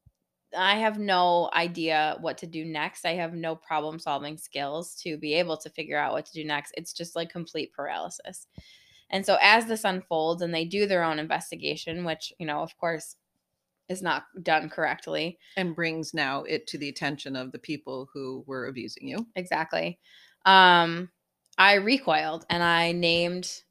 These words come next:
Speaker 1: I said, "I, that's not who I meant. That's not what I meant." Um, the person who actually was hurting me, it was a long time ago, and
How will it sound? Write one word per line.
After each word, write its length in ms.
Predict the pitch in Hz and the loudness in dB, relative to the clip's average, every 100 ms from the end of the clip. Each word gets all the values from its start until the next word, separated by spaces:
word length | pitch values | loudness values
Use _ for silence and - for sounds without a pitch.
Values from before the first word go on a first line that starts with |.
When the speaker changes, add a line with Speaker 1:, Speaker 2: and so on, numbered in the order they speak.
| - | -6
Speaker 1:
I 60 | |
said, 180 | 180 175 | 2 6
"I, 140 | 175 - - - | 6 4 -6 -2
that's 280 | 185 202 202 | 6 6 6
not 140 | 190 | 0
who 80 | 190 | 2
I 160 | 170 165 | 4 2
meant. 380 | 160 180 226 - | 0 -6 -8 -6
That's 220 | 165 160 | -4 -4
not 180 | 165 156 | -4 -2
what 100 | 160 | 0
I 340 | 156 156 - - _ | 0 -2 -6 -12 _
meant." 440 | 165 147 185 214 - _ _ _ | -6 -4 -6 -12 -18 _ _ _
Um, 540 | - 165 160 156 156 160 | -4 -2 -2 -2 -6 -10
the 80 | 170 | -6
person 360 | 208 196 202 | -4 -2 -4
who 80 | 202 | -2
actually 520 | 180 175 - 175 165 | 0 0 -2 -4 -4
was 260 | 165 165 160 | -4 -6 -4
hurting 320 | 180 165 165 | -6 -6 -6
me, 320 | 160 160 165 - _ _ | -6 -6 -8 -12 _ _
it 40 | 156 | -8
was 100 | 156 | -4
a 60 | |
long 200 | 185 220 | 0 0
time 240 | 220 202 185 | 0 -2 -2
ago, 440 | 180 175 170 165 - | -2 0 0 -2 -6
and 540 | 160 156 151 151 156 | -6 -4 -4 -6 -8